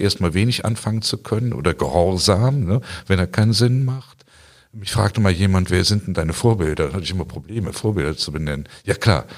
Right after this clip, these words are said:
theologisch gesehen ist es dann Dietrich Bonhoeffer. Das ist mein, mein geistiger Lehrer, würde ich mal sagen, auch,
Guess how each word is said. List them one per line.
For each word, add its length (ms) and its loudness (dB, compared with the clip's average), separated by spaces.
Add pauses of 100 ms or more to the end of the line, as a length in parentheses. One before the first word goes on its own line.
(300)
theologisch 420 4
gesehen 240 4
ist 120 2
es 100 2
dann 120 4
Dietrich 320 2
Bonhoeffer. 460 2
Das 240 -4
ist 240 -4
mein, 200 2 (120)
mein 400 2
geistiger 440 0
Lehrer, 380 -4
würde 60 -12
ich 120 -16
mal 120 -20
sagen, 340 -10
auch, 320 0